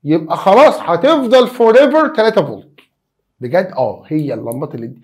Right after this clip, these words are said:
في نوع منها تلاتة فولت بدون تفاصيل عشان دي مش تخصك. لكن انا بكلمك انت بتتعلم ان الفولت doesn't depend على التايم. يعني الشاشه دي بتشتغل، هل مع الوقت الفولت هيتغير مع التايم؟ ابدًا.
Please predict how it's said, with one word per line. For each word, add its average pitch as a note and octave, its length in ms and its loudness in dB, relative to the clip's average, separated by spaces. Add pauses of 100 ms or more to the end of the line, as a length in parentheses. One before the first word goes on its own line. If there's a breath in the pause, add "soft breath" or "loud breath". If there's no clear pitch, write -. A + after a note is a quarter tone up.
(220 soft breath)
في E3 220 -8
نوع D3+ 360 -2
منها F#3 200 -2
تلاتة E3 320 -8
فولت A#2+ 280 -16
بدون C3+ 380 -4
تفاصيل F3+ 500 -4
عشان E3+ 340 -8
دي A3 120 -6
مش C4 160 -10
تخصك. - 500 -12 (920 soft breath)
لكن G3+ 320 -2
انا C#4 340 2
بكلمك C#4 520 4 (160)
انت G#3+ 240 -2
بتتعلم G#3+ 920 -2
ان F#3+ 220 -2
الفولت G3+ 540 0
doesn't E3+ 480 0
depend E3+ 280 2
على F3 200 2
التايم. F#3 560 0 (580)
يعني F3 300 0
الشاشه A3+ 420 -2
دي G#3 380 -8 (220)
بتشتغل، D#3+ 640 0
هل G#3+ 220 0
مع F#3+ 180 0
الوقت G3+ 500 -2
الفولت E3 540 -2
هيتغير F#3 520 -2
مع F3+ 140 -4
التايم؟ B3 500 -6
ابدًا. A#3+ 720 4